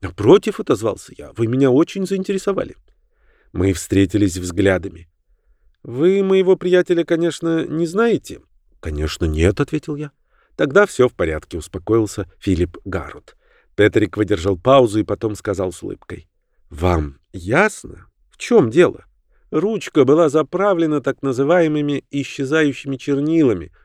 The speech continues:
водным раствором крахмала с добавлением нескольких капель йода. Получается насыщенная чёрно-синяя жидкость, но написано исчезает через четыре-пять дней.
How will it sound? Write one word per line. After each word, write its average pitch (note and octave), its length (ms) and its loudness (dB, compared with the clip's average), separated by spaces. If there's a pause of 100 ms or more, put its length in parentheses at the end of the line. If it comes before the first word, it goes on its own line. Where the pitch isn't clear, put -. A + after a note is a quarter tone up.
водным D#3+ 360 2
раствором C#3 500 2
крахмала B2 540 0
с F#2 80 -4
добавлением A2 720 0
нескольких C#3 680 -4
капель G2 380 2
йода. F2+ 460 -4 (560)
Получается G#2+ 720 0
насыщенная A2+ 1120 0
чёрно-синяя F#2 1000 -2
жидкость, E3+ 460 -4 (280)
но G#2+ 140 0
написано B2 540 0
исчезает B2+ 600 0 (200)
через G2 340 -8
четыре-пять F3+ 760 0
дней. D3 260 0